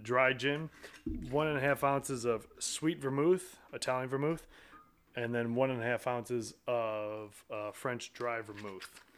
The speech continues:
Which, if you have been made any of the, the martini that I made a couple weeks ago,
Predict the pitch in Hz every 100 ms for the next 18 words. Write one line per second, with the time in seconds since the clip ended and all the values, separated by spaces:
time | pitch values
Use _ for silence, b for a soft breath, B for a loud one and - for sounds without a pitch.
0 | b b 147 139 - 151 110 113 110 -
1 | _ _ _ _ - 123 110 123 123 127
2 | 139 131 131 117 123 - 120 117 113 107
3 | - 151 147 139 135 139 143 143 143 143
4 | 127 - 143 147 151 151 151 151 160